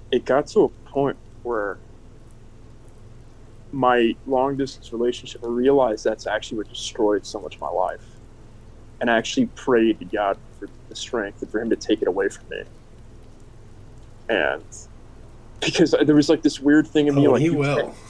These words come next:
Speaker 1: can't Oh, he totally will.
Speaker 2: <laughs> Oh, he will. <laughs>
Speaker 1: And,
Speaker 2: Yeah.
Speaker 1: like, it, my, my pride was the biggest problem because, like, I don't quit anything. Like, if you quit
Speaker 2: Yeah.
Speaker 1: this, you'll be a quitter. Like, it was, like, this chip on the shoulder, never say die work ethic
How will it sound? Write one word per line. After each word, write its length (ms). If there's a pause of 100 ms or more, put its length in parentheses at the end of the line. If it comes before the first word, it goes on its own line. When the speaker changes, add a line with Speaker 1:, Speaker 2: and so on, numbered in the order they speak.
Speaker 1:
can't 600
Oh, 100
he 120
totally 280
will. 280
Speaker 2:
<laughs> 40
Oh, 140
he 160
will. 520
<laughs> 960 (240)
Speaker 1:
And, 280
Speaker 2:
Yeah. 300 (680)
Speaker 1:
like, 160 (160)
it, 320 (200)
my, 200 (180)
my 320 (320)
pride 520 (320)
was 160
the 80
biggest 400
problem 340
because, 260
like, 160 (120)
I 120
don't 200
quit 340
anything. 400 (100)
Like, 120 (160)
if 100
you 80
quit 300
Speaker 2:
Yeah. 60
Speaker 1:
this, 260
you'll 100
be 140
a 60
quitter. 600 (140)
Like, 180
it 60
was, 240
like, 160
this 260
chip 320
on 140
the 80
shoulder, 500
never 300
say 260
die 200
work 340
ethic 320